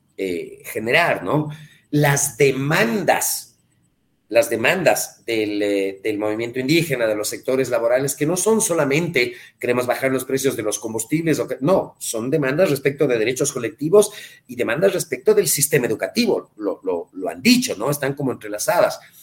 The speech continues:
Sí, creo que hay una mucho mayor conciencia política, creo que hay una mayor participación política,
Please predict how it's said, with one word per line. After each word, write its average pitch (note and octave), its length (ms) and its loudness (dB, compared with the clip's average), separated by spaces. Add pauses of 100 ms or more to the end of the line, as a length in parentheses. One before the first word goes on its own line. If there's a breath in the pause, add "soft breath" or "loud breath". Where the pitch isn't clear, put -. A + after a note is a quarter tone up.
(160 loud breath)
Sí, - 500 -2
creo C#3 180 2
que D3 100 2
hay C#3+ 80 4
una C3+ 100 2
mucho C3 360 4
mayor C3 280 -2
conciencia B2 500 -6
política, A2+ 540 -2
creo C3+ 160 0
que D3 80 0
hay C#3+ 60 4
una C3 160 0
mayor A2+ 500 6
participación B2 760 -4
política, C3+ 540 -4